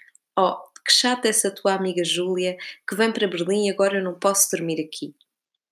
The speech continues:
E eu disse em tom brincalhão: "Ah, se quiseres podemos dormir aqui os três." Ele aproveitou logo para começar com as clássicas brincadeiras sobre como gostava de um trio sexual.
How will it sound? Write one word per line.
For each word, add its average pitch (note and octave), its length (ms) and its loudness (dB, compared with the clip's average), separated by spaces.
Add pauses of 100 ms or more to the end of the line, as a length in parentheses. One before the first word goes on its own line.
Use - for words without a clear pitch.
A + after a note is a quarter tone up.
(340)
E G3 100 2
eu G3 140 8
disse F#3+ 320 2
em F#3 80 2
tom F#3 240 2
brincalhão: F#3 680 -2 (520)
"Ah, C4+ 200 2 (320)
se - 160 0
quiseres D#3+ 380 0
podemos F3+ 360 -4
dormir G3 300 0
aqui G#3 180 -2
os C4+ 160 0
três." B3 320 2 (760)
Ele F4 160 6
aproveitou F#3 520 2
logo D#3+ 300 0
para F3+ 180 -6
começar F#3+ 400 0
com - 60 -8
as - 120 -4
clássicas G3 720 2
brincadeiras D#3+ 920 -4
sobre E3+ 240 -4
como F3 220 -2
gostava F3 420 0
de E3+ 120 -2
um F3 120 -6
trio F3+ 220 -2
sexual. F3+ 840 0